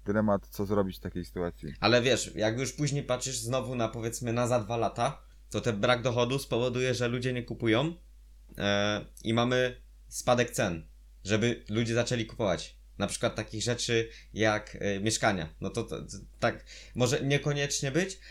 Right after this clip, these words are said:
Speaker 2: ale na przykład mogą, może, mogą te ceny spaść, żeby to się zaczęło kręcić. Albo samochody, no bo ta produkcja mimo wszystko będzie musiała trwać,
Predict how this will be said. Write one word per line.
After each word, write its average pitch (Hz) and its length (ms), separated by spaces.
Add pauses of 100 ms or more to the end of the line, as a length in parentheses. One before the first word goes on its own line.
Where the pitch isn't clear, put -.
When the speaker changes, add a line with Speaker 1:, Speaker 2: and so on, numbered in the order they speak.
(160)
Speaker 2:
ale 120 160
na 120 80
przykład 120 260
mogą, 127 240
może, 123 300
mogą 123 300
te - 80
ceny 127 280
spaść, 101 320
żeby 104 180
to 117 100
się 107 120
zaczęło 113 300
kręcić. 92 340
Albo 95 160
samochody, 117 480
no 95 120
bo 107 140
ta 110 100
produkcja 120 480
mimo 123 180
wszystko - 320
będzie 123 200
musiała 117 320
trwać, 120 420